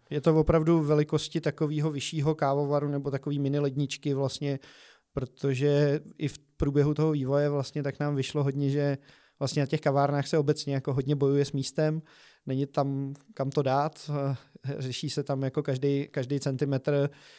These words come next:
kávovar, mlýnek, eh, lednice na mlíko a podobně a,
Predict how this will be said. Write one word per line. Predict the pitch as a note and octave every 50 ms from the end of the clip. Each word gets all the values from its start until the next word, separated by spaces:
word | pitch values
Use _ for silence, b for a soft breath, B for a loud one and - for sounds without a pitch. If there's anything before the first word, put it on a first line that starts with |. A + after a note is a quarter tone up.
| B B
kávovar, | - - B2+ C3+ C#3 D3+ D3 C#3 C#3 C#3 C#3 C3+ C3+ C3+ C3+
mlýnek, | C3+ C3+ C3+ C#3 C#3 C#3 C#3 C3+ C3+ C3+ C3+ C3+ - -
eh, | C#3+ C3 C3 C3 B2+ C3 B2+ - _ _ _ _ - -
lednice | D3 C3+ C3 C#3+ C#3+ C#3+ - D#3
na | C#3+ C3+
mlíko | C#3+ C#3 C#3+ - - D3+ C#3 C#3 C#3+
a | C#3+ C#3+ C#3
podobně | - C3+ C3+ C#3+ C3+ C#3 C#3 C#3 C#3+ D3
a, | - - C#3+ C3+